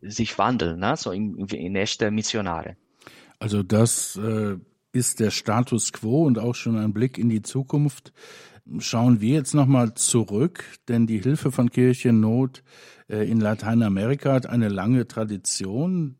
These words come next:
Speaker 2: denn, äh, bereits seit neunzehnhundertzweiundsechzig ist Kirche in Not dort tätig. Damals hieß das Werk ja noch Ostpriesterhilfe. Ähm, wie ist es eigentlich zu dieser Hilfe, äh, für diesen Erdteil gekommen,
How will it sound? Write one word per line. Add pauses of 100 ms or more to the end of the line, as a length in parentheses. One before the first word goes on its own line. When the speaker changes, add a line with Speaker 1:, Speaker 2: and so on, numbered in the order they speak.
(140)
Speaker 2:
denn,
äh,
bereits
seit (420)
neunzehnhundertzweiundsechzig
ist
Kirche
in
Not
dort
tätig.
Damals
hieß
das
Werk
ja
noch (480)
Ostpriesterhilfe. (360)
Ähm,
wie
ist
es
eigentlich
zu
dieser
Hilfe,
äh,
für
diesen
Erdteil
gekommen,